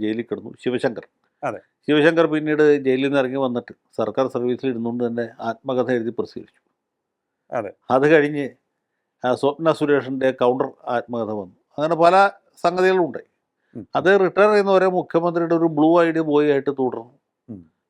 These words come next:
Speaker 1: സർവീസിൽ നിന്ന് പിരിഞ്ഞ് പോയി. അതേ സമയത്ത് തന്നെയാണ് ഇവിടെ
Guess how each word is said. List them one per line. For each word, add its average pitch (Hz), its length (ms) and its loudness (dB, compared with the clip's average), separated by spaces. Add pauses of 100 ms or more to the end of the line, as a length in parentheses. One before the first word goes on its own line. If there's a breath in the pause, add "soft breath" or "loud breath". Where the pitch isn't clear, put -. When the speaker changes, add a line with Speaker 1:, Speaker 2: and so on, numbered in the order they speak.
(140)
Speaker 1:
സർവീസിൽ 147 500 2
നിന്ന് 139 240 -6
പിരിഞ്ഞ് 123 320 -4 (160)
പോയി. 98 180 -6 (1160)
അതേ 175 180 6 (120)
സമയത്ത് 190 320 2
തന്നെയാണ് 196 300 0
ഇവിടെ 170 200 2